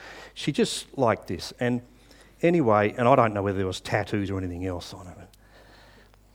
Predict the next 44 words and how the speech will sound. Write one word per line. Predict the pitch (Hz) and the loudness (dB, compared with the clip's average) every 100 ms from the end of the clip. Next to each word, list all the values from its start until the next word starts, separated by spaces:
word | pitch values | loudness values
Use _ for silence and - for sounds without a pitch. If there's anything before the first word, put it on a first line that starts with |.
| _ _ _ _ _ | _ _ _ _ _
And | 123 | 0
I | 117 | 2
walked | 147 170 - | 4 2 0
past, | 113 95 95 - | 0 2 0 -2
and | 98 101 | -4 -2
a-, | 123 - | -6 -6
as | 139 131 | -2 0
I | |
walked | 139 123 113 101 | 0 0 -2 0
up | 101 - | -2 0
to | 101 | -4
her, | 104 98 | 0 0
I | |
just | 98 123 - | -2 -4 -4
sensed, | 117 107 - - - | -2 -2 -6 -14 -10
"Right, | 117 98 95 - - | -2 -2 -2 -8 -4
I've | |
got | 110 | -2
to | 101 | -2
do | 92 101 | -2 -4
this." | 98 95 | -2 -4
So | - 113 117 - - - - | 0 0 0 -6 -20 -20 -6
what | 190 208 | 2 4
I | 185 | 4
did, | 107 107 107 120 - _ - _ - | 2 0 0 -2 -16 _ -20 _ -8
and | 123 | -4
I've | 127 | 2
never | 202 | 2
done | 180 147 127 | 4 4 4
this | 117 - | 2 -2
before, | 107 - 107 104 120 | -6 -2 2 2 2
I, | |
not | 131 151 | 2 2
that | 131 | 2
I | 117 | 2
can | - | 0
remember, | 104 92 101 165 | -4 -2 0 2
what | |
I | 160 | 2
did, | 131 117 | 2 0
I | |
just | 117 151 | 0 -4
simply | - 180 151 127 120 - - _ - 104 120 | -2 -2 0 -2 -2 -12 -20 _ -16 -14 -12
b-, | - | -6